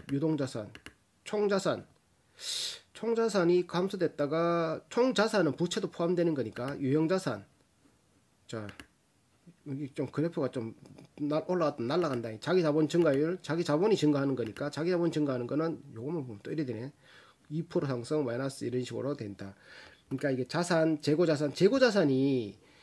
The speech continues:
어, 계속 늘어나고 있어. 계속 늘어난다기보다는 한 백억, 그리고 뭐 매출 채권 이런 것도 한 저-, 저번 분기보다 한 백억 정도 늘어나고, 계속 좀 늘어나고 있는 실정, 채무 이런 것들이 늘어나지만,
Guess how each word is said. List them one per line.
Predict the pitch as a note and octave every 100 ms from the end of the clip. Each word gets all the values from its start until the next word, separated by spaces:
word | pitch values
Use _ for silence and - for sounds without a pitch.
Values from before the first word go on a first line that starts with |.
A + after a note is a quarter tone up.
| - -
어, | - A2 A2 A2 A2 G#2+ -
계속 | - A2 E3 G#3+
늘어나고 | E3 A#3 A#3+ G2+ F#2+
있어. | - -
계속 | - F3 B3+
늘어난다기보다는 | B3 B3+ A3 D3 C3 A2+ A#2+
한 | C3+
백억, | C3+ F3 G#3+ G#3+ G#3 - - -
그리고 | - E3 D#3+
뭐 | C3 A2+
매출 | A#2+ E3 A3
채권 | G3 G3 F#3
이런 | F3+ F#3
것도 | E3+ C#3
한 | B2 - -
저-, | - C3+ D3 - _ _
저번 | - C3+ C#3
분기보다 | D3+ E3+ D#3+
한 | B2+ -
백억 | B2+ D#3+
정도 | C#3 B2 A2+
늘어나고, | A#2+ A#2+ A2 G2+ B2+ -
계속 | G#2+ C3+ C3
좀 | A2 A2
늘어나고 | D3+ G3+ E3+ A2+
있는 | G#2+ G#2+ G#2 G#2+
실정, | A2 - C3+ C3 D3+ E3+ - _ - _ _
채무 | - G3 F#3+ G3 F#3 D#3+
이런 | F3
것들이 | D3+ C3 C3
늘어나지만, | C3 F#3 E3+ C#3+ E3+ F#3+